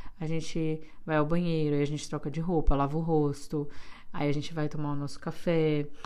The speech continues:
aí a gente volta, se arruma, toma banho, escova o dente, sai pra trabalhar,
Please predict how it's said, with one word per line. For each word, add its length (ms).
aí 160
a 20
gente 220
volta, 500
se 140
arruma, 680
toma 240
banho, 320
escova 300
o 20
dente, 680
sai 160
pra 100
trabalhar, 680